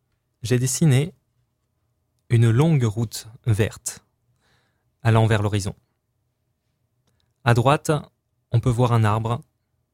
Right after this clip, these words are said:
sur lequel est enroulé un serpent. Il se dirige vers une pomme qui est en train de mûrir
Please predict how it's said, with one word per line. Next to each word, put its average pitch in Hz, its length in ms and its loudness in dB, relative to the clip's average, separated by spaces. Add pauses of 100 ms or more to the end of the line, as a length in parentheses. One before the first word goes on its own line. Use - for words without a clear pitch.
(420)
sur 117 160 -6
lequel 113 340 -2
est 110 140 -6
enroulé 107 320 -2
un 113 100 -2
serpent. 107 500 -10 (1200)
Il 117 80 -4
se 127 100 -2
dirige 131 480 0 (520)
vers 110 200 0
une 113 200 2
pomme 98 400 -4 (3000)
qui - 100 -6
est 113 120 -4
en 110 60 2
train 113 160 -2
de 107 100 2
mûrir 110 580 0